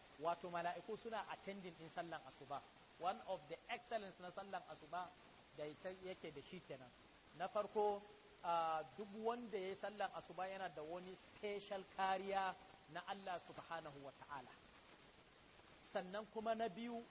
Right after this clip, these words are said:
ra-, ra-, raka'an wannan asuban kawai sun fi duniyan nan da abin da ke cikinta. Ko? Raka'atanul fajiri khairun minad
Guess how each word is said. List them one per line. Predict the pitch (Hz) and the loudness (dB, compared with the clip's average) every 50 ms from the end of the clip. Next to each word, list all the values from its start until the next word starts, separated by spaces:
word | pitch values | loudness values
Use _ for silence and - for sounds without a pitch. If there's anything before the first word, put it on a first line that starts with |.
| - - - - - - | -14 -18 -18 -16 -14 -12
ra-, | 170 160 180 196 175 190 175 | -8 -6 -6 -4 -2 -2 0
ra-, | 165 180 190 - 185 185 175 175 | 2 0 0 0 2 2 4 6
raka'an | 190 220 - - 254 254 - 226 214 | 6 6 6 4 2 2 2 0 -2
wannan | 202 190 180 170 170 175 214 226 - | 0 -2 -2 -2 -2 -2 -4 -2 0
asuban | - 196 - - 185 165 208 214 170 | 0 0 0 0 0 0 0 0 0
kawai | - - 208 233 220 202 | 2 6 6 6 6 4
sun | - 202 196 185 | 0 -4 -6 -6
fi | - 196 | -6 -8
duniyan | 165 190 196 214 208 226 220 202 | -6 -6 -6 -6 -4 -2 -2 -2
nan | 185 180 180 | -2 -2 -2
da | 175 180 | 0 0
abin | 165 160 156 175 185 | 0 0 -2 -4 -6
da | 175 | -6
ke | 170 - 160 | -8 -8 -8
cikinta. | 147 - 165 - - 170 151 - 135 120 - - - | -8 -10 -10 -10 -8 -8 -8 -6 -8 -10 -10 -12 -4
Ko? | - 190 233 330 - - - - - - | 0 2 2 2 0 -4 -12 -18 -12 -4
Raka'atanul | 165 170 170 - 202 185 185 - 214 226 233 226 202 | -2 -2 0 0 0 0 2 4 4 4 4 2 0
fajiri | - - 202 190 190 233 226 226 233 240 - - - - - - - | 0 0 0 0 0 0 0 0 -2 -4 -8 -14 -18 -20 -18 -16 -4
khairun | - - 208 226 247 240 220 214 196 | 2 4 4 4 4 2 0 -2 -2
minad | 185 190 220 220 208 175 | -2 0 0 0 0 -2